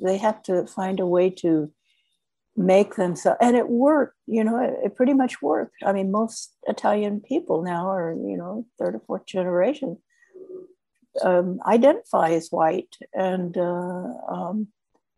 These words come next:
and there's some real monsters <laughs> like Pompeo and Giuliani and, and all that made it,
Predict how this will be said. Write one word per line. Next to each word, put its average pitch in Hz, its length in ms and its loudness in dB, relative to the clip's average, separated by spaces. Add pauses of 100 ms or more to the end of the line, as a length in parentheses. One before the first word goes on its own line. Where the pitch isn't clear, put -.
(100)
and 175 320 -2 (180)
there's 190 220 0
some 190 180 -2
real 196 140 4
monsters 220 680 -2
<laughs> - 40 2
like - 180 0 (420)
Pompeo 185 800 8
and - 220 -4 (720)
Giuliani 190 960 8
and, 160 340 -4
and 180 180 -2
all 170 220 0
that 175 320 0
made 208 380 4
it, - 160 2